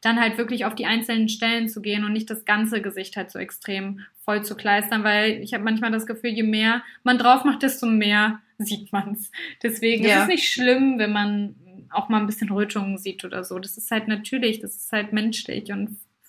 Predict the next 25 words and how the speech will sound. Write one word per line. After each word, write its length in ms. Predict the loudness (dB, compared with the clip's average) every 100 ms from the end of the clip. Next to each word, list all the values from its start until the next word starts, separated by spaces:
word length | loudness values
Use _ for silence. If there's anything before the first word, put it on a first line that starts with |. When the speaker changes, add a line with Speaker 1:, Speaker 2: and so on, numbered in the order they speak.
| -14
Speaker 1:
ich 180 | -12 -6
glaube, 440 | -4 -2 -2 -6 -6 -14 -18 -8
die 60 | -2
Gesellschaft 500 | 2 4 4 2 0
geht 160 | -2
immer 240 | 2 6 6
mehr 280 | 6 6 4
tatsächlich 520 | 2 -2 -4 -2 -4
aktuell, 480 | -4 -4 0 0 0
sehe 140 | -2
ich 60 | -6
das 160 | -8
auch 400 | -8 -6 -6 -12
auf 100 | -16
Social 280 | -10 -6 -4
Media 240 | -4 -4 -2
in 100 | -2
die 80 |
Richtung, 340 | -2 -4 -6 -6
dass 140 | -8
es 160 | -8 -6
normal 400 | -4 0 0 -2
ist, 160 | -6 -14
dass 160 | -10
man 240 | -8 -8